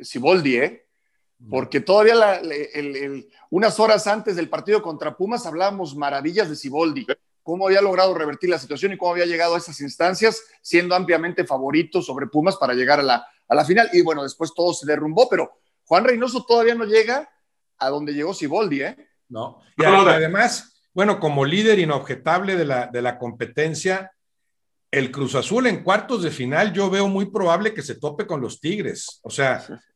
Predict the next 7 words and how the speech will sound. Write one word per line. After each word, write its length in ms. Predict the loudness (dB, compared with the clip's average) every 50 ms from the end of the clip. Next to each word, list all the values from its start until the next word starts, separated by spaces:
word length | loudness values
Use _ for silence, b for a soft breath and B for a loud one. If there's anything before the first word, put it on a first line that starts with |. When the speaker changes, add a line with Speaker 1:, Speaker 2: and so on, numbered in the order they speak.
| _ _ _
Speaker 2:
de 160 | 0 2 2
inmediato, 800 | 2 0 0 0 2 4 4 2 2 2 2 2 2 2 -2 -8 _ _ _ _ _ _ _
ahí 260 | -6 -4 -2 -2 -2
te 160 | -2 0 0 2
va 120 | 2 2
la 100 | 0 0
liguilla. 540 | 0 -2 -2 -4 -4 -4 -4 -6 -8 -8